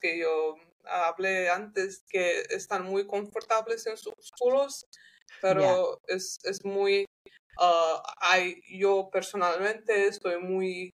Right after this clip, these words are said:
Speaker 1: ah, encantada de todos los cambios porque, eh, yo pienso que y la, nuestra com-, com-, com-, comunidad es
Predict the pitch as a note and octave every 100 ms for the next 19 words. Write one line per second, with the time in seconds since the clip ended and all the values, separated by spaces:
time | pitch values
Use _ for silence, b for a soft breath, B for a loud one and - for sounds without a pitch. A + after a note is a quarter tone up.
0 | - F3 E3 F#3+ G#3 G3 G#3+ A3+ B3 D4+
1 | B3 F#3 F3 G3+ G3 F#3+ F3+ F3+ - G3
2 | G#3+ A#3+ B3+ B3+ - G3 - F#3+ F#3 F3
3 | - - - - - - F#3+ F#3+ F#3+ F#3+
4 | F#3+ _ _ - G#3 G3+ G3 G3+ G3+ G#3+
5 | F3+ F3+ - - G#3 G#3 - G#3+ G#3 G3+
6 | A3 A3+ A#3+ A3 G#3+ G3 G3 G3 - -
7 | G3 F#3+ F#3+ - F#3+ - - F#3+ F#3 F#3+
8 | G3 F#3 F#3 -